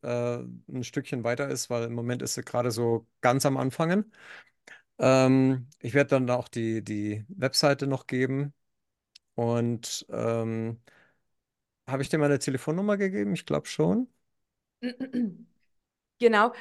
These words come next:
Speaker 2: also d-, da sprechen wir jetzt am besten gleich nochmal drüber, genau.
Speaker 1: Genau,
Speaker 2: Jetzt sagen wir
Speaker 1: also
Speaker 2: erstmal,
Speaker 1: falls
Speaker 2: äh, erstmal,
Speaker 1: ja.
Speaker 2: und, und was, und du sagst mir, was du alles reinhaben willst in die
Speaker 1: Ja,
Speaker 2: Shownotes.
Speaker 1: genau. Also das Einfachste ist im Moment einfach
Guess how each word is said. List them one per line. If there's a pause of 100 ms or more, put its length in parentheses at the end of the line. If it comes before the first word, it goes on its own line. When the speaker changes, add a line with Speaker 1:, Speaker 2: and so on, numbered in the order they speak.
Speaker 2:
also
d-,
da
sprechen
wir
jetzt
am
besten
gleich
nochmal
drüber,
genau. (280)
Speaker 1:
Genau,
Speaker 2:
Jetzt (180)
sagen
wir
Speaker 1:
also
Speaker 2:
erstmal,
Speaker 1:
falls
Speaker 2:
äh,
erstmal, (240)
Speaker 1:
ja.
Speaker 2:
und,
und
was,
und
du
sagst
mir,
was
du
alles
reinhaben
willst
in
die
Speaker 1:
Ja,
Speaker 2:
Shownotes.
Speaker 1:
genau.
Also
das
Einfachste
ist
im
Moment
einfach